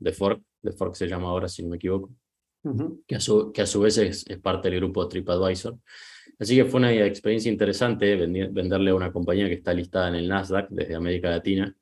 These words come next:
Speaker 1: muy interesante.
Speaker 2: Creo que
Speaker 1: Y
Speaker 2: nos
Speaker 1: bueno, y
Speaker 2: contó
Speaker 1: después
Speaker 2: Marcos Alves,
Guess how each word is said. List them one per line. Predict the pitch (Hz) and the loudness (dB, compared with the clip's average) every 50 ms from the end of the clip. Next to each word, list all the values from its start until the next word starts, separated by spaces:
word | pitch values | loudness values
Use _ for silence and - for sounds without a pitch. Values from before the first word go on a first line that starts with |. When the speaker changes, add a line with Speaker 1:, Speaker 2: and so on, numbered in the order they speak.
| _ - | _ -10
Speaker 1:
muy | - 82 85 | -6 -6 -4
interesante. | 85 82 82 82 90 92 104 98 95 98 127 135 _ _ _ _ _ _ _ _ - - | -2 -2 -2 -2 -2 -2 -4 -4 -4 -6 -8 -10 _ _ _ _ _ _ _ _ -8 -4
Speaker 2:
Creo | - 151 143 | -2 2 6
que | 160 | 8
Speaker 1:
Y | |
Speaker 2:
nos | 156 180 170 | 10 10 10
Speaker 1:
bueno, | 156 143 | 10 10
y | 139 | 10
Speaker 2:
contó | 131 120 - 135 | 8 8 8 6
Speaker 1:
después | 135 135 135 - - | 6 6 4 2 -2
Speaker 2:
Marcos | 147 147 139 135 135 - 143 127 127 | -2 0 0 0 0 2 0 2 2
Alves, | 127 131 131 120 127 - | 2 2 2 2 0 -2